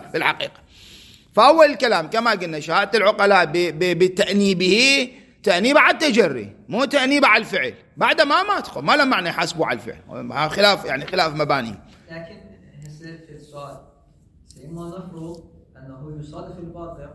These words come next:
Speaker 2: إما نفرض أنه لا يصادف. مثلًا في ال-، في الطريق يحصل في الشيء.
Speaker 1: احتمال هذا خو بعد لا إشكال.
Speaker 2: هسه إذا نقول أنه يحسن، آه، مراقبة زيد،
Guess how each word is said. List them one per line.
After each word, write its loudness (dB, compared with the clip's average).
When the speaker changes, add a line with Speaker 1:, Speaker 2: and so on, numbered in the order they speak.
Speaker 2:
إما -18
نفرض -20
أنه -18
لا -14
يصادف. -20
مثلًا -16
في -18
ال-، -20
في -20
الطريق -12
يحصل -16
في -18
الشيء. -10
Speaker 1:
احتمال 4
هذا 4
خو 2
بعد 2
لا 0
إشكال. -12
Speaker 2:
هسه -18
إذا -18
نقول -14
أنه -14
يحسن، -12
آه، -16
مراقبة -14
زيد، -14